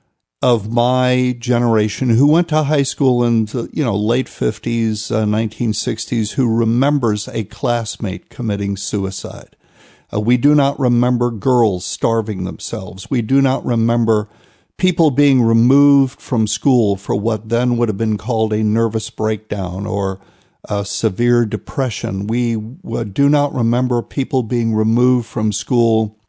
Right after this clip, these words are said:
for drug abuse, alcohol abuse, uh, put into rehabilitation facilities of one sort or another. Uh, we do not remember anyone, uh, doing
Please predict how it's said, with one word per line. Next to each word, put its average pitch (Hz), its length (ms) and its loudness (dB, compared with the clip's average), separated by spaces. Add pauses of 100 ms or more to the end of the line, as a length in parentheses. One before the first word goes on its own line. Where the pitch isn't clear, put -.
(800)
for 117 480 -2 (420)
drug 135 380 2
abuse, 117 560 0
alcohol 120 640 -2
abuse, 113 640 -2
uh, 101 200 -4
put 147 220 -4
into 120 220 0
rehabilitation 110 1120 -2
facilities 110 880 -4
of 101 140 -6
one 110 260 0
sort 107 340 -2
or 101 140 0
another. 104 480 -2 (560)
Uh, 113 200 2
we 120 160 0
do 151 200 4
not 135 340 0 (160)
remember 123 800 2
anyone, 120 760 0 (460)
uh, 107 320 0
doing 123 800 2